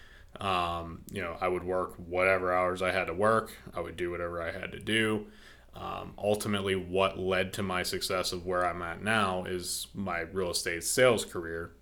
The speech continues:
um, because, you know, without the commission that I made from, you know, all of the sales I've done and everything else, um, I wouldn't be able to get where I'm at now, um, you know, because that's where all my, you know, all my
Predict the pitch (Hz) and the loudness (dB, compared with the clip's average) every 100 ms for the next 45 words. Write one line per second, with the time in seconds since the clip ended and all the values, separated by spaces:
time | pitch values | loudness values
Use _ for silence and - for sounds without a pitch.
0 | - - 90 85 85 82 87 98 92 95 | -18 -14 -12 -12 -12 -12 -10 -8 -4 -4
1 | 85 82 82 90 82 82 - - - 98 | -4 -8 -2 0 0 -4 -14 -20 -12 -10
2 | - 98 87 92 85 82 90 87 90 95 | -4 -4 -2 -4 -4 -4 -2 -4 -4 -2
3 | 85 82 82 101 90 82 85 - - 98 | -2 -4 -10 -6 -4 -4 -10 -14 -6 0
4 | 95 90 85 - 90 87 85 87 85 87 | 0 0 -4 0 0 0 -4 -4 -2 -2
5 | 95 87 87 87 87 85 95 92 90 - | -2 -4 -6 -6 -6 -4 0 0 -4 -10
6 | - - - - - 90 85 90 - 95 | -18 -20 -20 -20 -14 -12 -12 -12 -8 -6
7 | 87 98 92 87 - 101 92 87 87 95 | 0 0 0 -6 -8 0 0 0 -4 -8
8 | 85 92 90 - - - - - - 113 | 0 2 2 -2 -16 -20 -20 -20 -12 -2
9 | 104 95 85 87 85 78 95 107 98 87 | 2 4 2 -2 -4 -6 -2 0 2 0
10 | 80 82 - - - 90 85 82 80 80 | -4 -10 -16 -20 -12 -8 -6 -6 -8 -12
11 | 80 - 95 87 82 82 - - 92 - | -14 -10 -8 -8 -10 -10 -10 -6 -4 -4
12 | - 87 85 87 - 82 - - 90 - | -6 -6 -6 -10 -10 -10 -14 -14 -14 -14
13 | - - - 98 90 80 | -18 -20 -4 -2 -2 -6